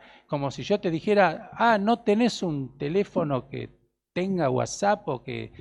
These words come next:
te puedas conectar? No, mi teléfono solo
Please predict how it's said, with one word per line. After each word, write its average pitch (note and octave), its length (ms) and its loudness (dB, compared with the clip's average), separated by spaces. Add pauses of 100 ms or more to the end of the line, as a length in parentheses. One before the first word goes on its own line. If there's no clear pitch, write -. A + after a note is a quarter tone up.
(300)
te C3+ 100 4
puedas F#3+ 320 8
conectar? D#3 600 4
No, A3 240 -2
mi D#3 140 -6
teléfono F#3+ 440 -6
solo D#3 800 0